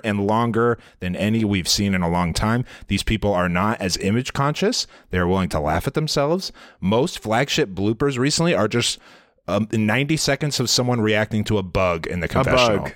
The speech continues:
Speaker 2: Yeah.
Speaker 1: Bugs, bugs, bugs.
Speaker 2: The Susan getting gas from the guacamole, it was the best bloopers I've seen on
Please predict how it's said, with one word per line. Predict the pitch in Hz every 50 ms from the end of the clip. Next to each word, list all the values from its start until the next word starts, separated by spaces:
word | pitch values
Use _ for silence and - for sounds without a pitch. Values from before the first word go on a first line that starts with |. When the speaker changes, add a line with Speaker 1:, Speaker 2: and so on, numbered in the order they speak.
| - - - - -
Speaker 2:
Yeah. | 85 101 98 90 82 76 - _ _ - 90
Speaker 1:
Bugs, | 127 127 131 131 107
bugs, | 104 110 110 104 -
bugs. | - 78 67 - - - - - _ _
Speaker 2:
The | 135 135 170 175
Susan | 165 - - - 185 202 240 247 285 277 247 196
getting | 196 208 208 196 151
gas | 120 113 135 139 143 139 147 165 - -
from | - - 175 156 147
the | 139 123
guacamole, | - 135 135 139 147 - - 143 131 120 123 127 143 147 165 185 202 208 214 - - _ _ _ _ _ _ _ _ _ _
it | 147
was | 156 160 165 139
the | 139 160
best | 135 156 170 185 - 139
bloopers | - 127 127 151 190 - 160 139 127 117
I've | 143 139 131
seen | - 156 143
on | 139 131 127